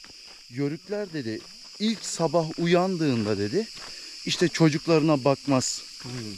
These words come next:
Speaker 1: eşine bakmaz, sevdiği hayvanına bakmaz, işte sığırına,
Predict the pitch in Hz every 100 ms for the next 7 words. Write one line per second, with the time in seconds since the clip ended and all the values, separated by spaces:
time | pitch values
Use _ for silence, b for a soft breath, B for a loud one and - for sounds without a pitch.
0 | - 175 156 - 156 147 139 - 143 127
1 | - - 156 160 147 165 147 147 147 143
2 | 143 139 127 127 - 131 127 131 - 127
3 | - 143 131 127